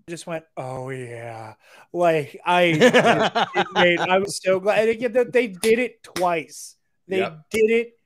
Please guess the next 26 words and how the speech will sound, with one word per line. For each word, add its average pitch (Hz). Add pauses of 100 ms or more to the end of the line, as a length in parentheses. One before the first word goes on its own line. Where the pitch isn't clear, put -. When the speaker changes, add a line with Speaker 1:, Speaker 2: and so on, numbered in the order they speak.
(240)
Speaker 1:
twice, 175
and 175
it 165
made 175
me 202
so 160
happy. 139 (460)
Uh, 175
Speaker 3:
Oh. 165
Speaker 1:
but, 214
like, 226
even, 277
but, 247
and 240
they, 262
they, 262
but 220
that 240
was 262
just, 269
like, 262 (1400)
it 214
was 254
a 277
perfect 233
mix. -